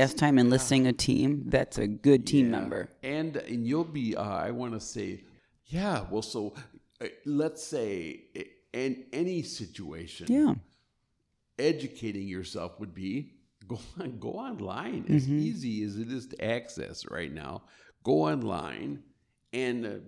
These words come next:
Speaker 2: begin to study what are the trends in hiring practices.
Speaker 1: Mm-hmm.
Speaker 2: Find out what's the hot topics of resume building, because you're gonna have to come up with a resume
Speaker 1: Mm-hmm.
Speaker 2: and a, a,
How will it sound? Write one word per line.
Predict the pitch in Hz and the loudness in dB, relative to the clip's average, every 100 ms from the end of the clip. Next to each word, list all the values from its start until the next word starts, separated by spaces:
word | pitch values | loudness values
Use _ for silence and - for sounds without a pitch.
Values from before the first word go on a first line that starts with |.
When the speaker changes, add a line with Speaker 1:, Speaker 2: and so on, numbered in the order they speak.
| 135 | -6
Speaker 2:
begin | 127 107 120 131 | -4 0 0 0
to | 131 | -4
study | - 113 107 113 | -6 -4 -2 0
what | 110 87 110 | -2 -2 -2
are | 123 | -2
the | 123 127 | -4 -6
trends | - - 127 123 131 127 - - | -8 -10 -4 0 0 -2 -6 -4
in | 123 120 | 0 0
hiring | 98 104 117 135 117 90 87 | 0 -4 -2 -2 -2 -4 -6
practices. | 101 80 82 151 139 156 151 151 | -6 -6 0 0 4 4 6 4
Speaker 1:
Mm-hmm. | 139 - _ | 0 -6 _
Speaker 2:
Find | 92 101 127 | -4 -4 -4
out | 131 120 - | -4 -4 -4
what's | 117 - - | -6 -6 -6
the | |
hot | 101 104 120 - - | -6 -4 -4 -6 -6
topics | - 120 - 107 - - _ _ _ | 0 0 -2 -10 -10 -20 _ _ _
of | - 123 | 0 0
resume | 101 98 113 139 127 107 95 87 | 0 0 0 0 -2 -2 -2 -4
building, | 80 87 78 87 85 | -4 -6 -6 -8 -8
because | 85 85 104 85 82 - - - | -10 -8 -6 -6 -8 -18 -18 -6
you're | 107 | -4
gonna | 104 110 | -4 -4
have | 110 104 107 | -4 -4 -8
to | - | -10
come | 117 117 | -4 -2
up | 110 120 | -2 -4
with | 117 | -4
a | 113 | -4
resume | 117 139 180 180 165 | -4 -4 -8 -2 4
Speaker 1:
Mm-hmm. | 160 151 160 160 151 - | 4 6 6 6 2 0
Speaker 2:
and | 113 107 | -2 -4
a, | - - - | -6 -14 -10
a, | 113 | -10